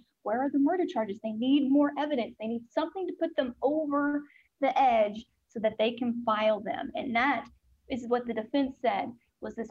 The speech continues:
prosecutor trying to manipulate a witness into helping them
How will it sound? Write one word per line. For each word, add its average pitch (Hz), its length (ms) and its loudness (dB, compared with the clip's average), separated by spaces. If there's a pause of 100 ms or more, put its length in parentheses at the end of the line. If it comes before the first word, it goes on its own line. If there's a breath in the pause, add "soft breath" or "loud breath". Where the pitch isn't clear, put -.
(140)
prosecutor 254 640 -2
trying 226 300 -8
to 262 80 -4
manipulate 285 840 0
a 247 100 0
witness 226 800 -2 (460 soft breath)
into 254 400 0
helping 330 340 2
them 381 100 0